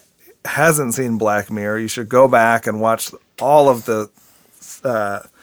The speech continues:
this will be the fourth season. There were two seasons done with the B B C and then a Christmas special, which is sort of like, you know,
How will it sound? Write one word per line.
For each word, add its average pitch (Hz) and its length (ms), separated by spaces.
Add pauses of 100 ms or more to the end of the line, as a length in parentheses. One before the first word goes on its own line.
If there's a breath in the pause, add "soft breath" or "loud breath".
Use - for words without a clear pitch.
(220 soft breath)
this 131 160
will 151 60
be 143 100
the 120 100
fourth 143 360
season. 117 440
There 113 120
were 110 100
two 165 240
seasons 147 500
done 123 220
with 117 120
the 120 60
B 123 200
B 127 140
C 120 220
and 113 140
then 107 80
a 107 40
Christmas 127 460
special, 104 640
which 117 160
is 113 100
sort 120 180
of 107 100
like, 107 320 (560 soft breath)
you 123 100
know, 101 120